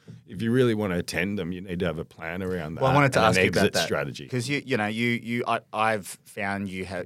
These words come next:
Speaker 2: you conduct yourself very wisely and intentionally in, s-, in, in some of those things. So what is that like? Is it,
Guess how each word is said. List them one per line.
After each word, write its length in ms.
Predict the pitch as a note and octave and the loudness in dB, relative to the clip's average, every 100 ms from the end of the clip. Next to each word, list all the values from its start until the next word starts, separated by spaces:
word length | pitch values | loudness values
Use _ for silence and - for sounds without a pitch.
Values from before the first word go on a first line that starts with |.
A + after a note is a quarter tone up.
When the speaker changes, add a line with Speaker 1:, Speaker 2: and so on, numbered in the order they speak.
| - | -10
Speaker 2:
you 220 | G2 G2 F#2 | -18 -16 -10
conduct 420 | G#2+ G2 F#2+ - | -6 -4 -4 -6
yourself 320 | G2 - F2+ | -8 -6 -6
very 160 | G2 G2+ | -4 -4
wisely 720 | F#2+ F#2+ F#2 F#2 F#2 G2 F#2+ | -4 -4 0 0 -2 -2 -4
and 100 | F2+ | -2
intentionally 680 | F2+ - F#2 - F#2+ F2+ F2+ | -6 -6 -8 -6 -6 -4 -6
in, 60 | F2+ | -6
s-, 140 | E2+ - | -10 -14
in, 220 | F#2 F#2 - | -18 -18 -20
in 160 | F#2+ F#2+ | -20 -10
some 180 | G#2 G2 | -6 -4
of 60 | |
those 280 | F2+ F2+ - | -2 -4 -4
things. 320 | - F2 F2+ | -6 -6 -4
So 120 | - A#2+ | -2 -2
what 240 | B2 D#3 | 0 0
is 120 | F3+ D#3+ | 2 2
that 160 | C#3+ | 0
like? 440 | G2+ F#2 E2 - - | 2 0 -2 -6 -14
Is 180 | G#2 G2 | -14 -8
it, 160 | G#2 | -8